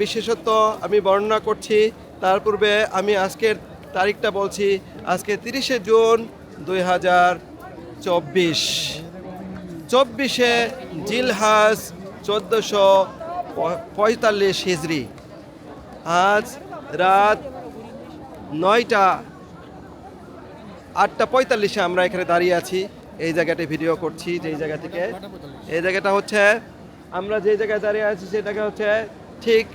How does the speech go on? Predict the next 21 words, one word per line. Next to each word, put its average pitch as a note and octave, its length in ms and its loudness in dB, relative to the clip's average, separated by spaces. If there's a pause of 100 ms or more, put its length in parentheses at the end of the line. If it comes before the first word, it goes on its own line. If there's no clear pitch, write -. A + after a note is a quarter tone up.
(140)
মারোয়া C4+ 400 6
পাহাড়ের A3 420 6
পাদদেশ। F3+ 400 2 (1200)
সাফা G#3 300 4 (120)
মারোয়া A#3 280 6 (120)
পাহাড় G#3 420 8
বা G3 80 6 (120)
মাসা A3 280 6 (160)
যেই G#3 160 8
জায়গায় G#3 280 2
সাই A3+ 220 4
করতে A3 240 0
হয়, G#3 200 4
সাফা, G#3 280 -2 (480)
এই A3 160 6
জায়গাটা G#3+ 360 2
হচ্ছে G#3 240 0 (380)
কাবাগরের G3+ 500 2
ঠিক A#3+ 180 -2
পূর্ব G#3 160 2 (120)
দিকে, E3+ 200 -2